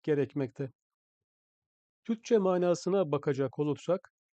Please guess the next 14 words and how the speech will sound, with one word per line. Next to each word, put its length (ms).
"Ey 300
bütün 320
canlılar 560
kendisinden 720
korkarak 640
davetine 540
icabet 520
için 380
mahşere 500
çıkacakları 720
zaman 440
evvelce 580
yok 280
ettiklerini 800